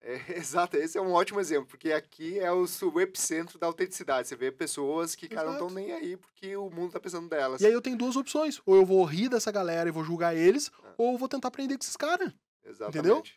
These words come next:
Speaker 2: É assim, cara. As ma-, os maiores nomes da história, os maiores músicos, os maiores artistas, todos eles, se tu olhasse, quando eles começaram, tu ia falar assim, "Não vai dar certo."
Speaker 1: Legal.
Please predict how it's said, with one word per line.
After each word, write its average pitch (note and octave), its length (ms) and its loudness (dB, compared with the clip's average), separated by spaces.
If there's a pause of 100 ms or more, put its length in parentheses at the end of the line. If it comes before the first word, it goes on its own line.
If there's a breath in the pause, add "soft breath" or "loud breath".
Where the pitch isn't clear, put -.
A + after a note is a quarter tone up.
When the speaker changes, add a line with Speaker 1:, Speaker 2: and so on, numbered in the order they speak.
(260)
Speaker 2:
É E3+ 60 -4
assim, G#3 480 -4
cara. - 380 -8
As D3 180 -8
ma-, E3 160 -4
os D#3+ 100 -2
maiores A3 340 -2
nomes G#3 440 -4
da G3+ 80 0
história, F#3 380 -4
os G#3 60 -14
maiores G#3+ 200 -8
músicos, G3+ 520 -4
os E3+ 60 -14
maiores A3 220 -2
artistas, G#3+ 680 -4 (100)
todos E3 320 -10
eles, D3+ 380 -10 (400)
se - 160 -20
tu D#3 120 -12
olhasse, C#3+ 600 -6 (160)
quando C#3 140 -12
eles C3+ 100 -10
começaram, C#3+ 460 -6
tu - 100 -16
ia D3 40 -18
falar - 120 -20
assim, - 160 -20
"Não C#3 80 -20
vai G#2+ 160 -20
dar - 140 -20
certo." - 180 -20 (500)
Speaker 1:
Legal. F#2+ 380 -8